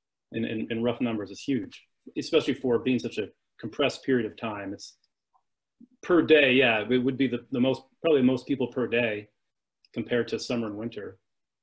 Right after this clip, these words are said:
So that's, yeah, that'll be the next big test, big, uh, you know, I mean,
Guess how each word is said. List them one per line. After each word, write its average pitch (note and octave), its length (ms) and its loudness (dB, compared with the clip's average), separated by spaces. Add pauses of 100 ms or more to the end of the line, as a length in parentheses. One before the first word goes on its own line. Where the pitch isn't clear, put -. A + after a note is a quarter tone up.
(760)
So - 180 -10
that's, G#2+ 240 -8
yeah, A#2 160 2
that'll C3 300 4
be C3 340 4 (440)
the A#2 60 -6
next C3 360 -4
big C3 340 2 (400)
test, - 520 -4 (340)
big, A#2+ 260 0
uh, A2+ 300 -4 (760)
you A2+ 60 -8
know, A2 360 -4
I A2+ 60 -12
mean, G#2+ 320 -6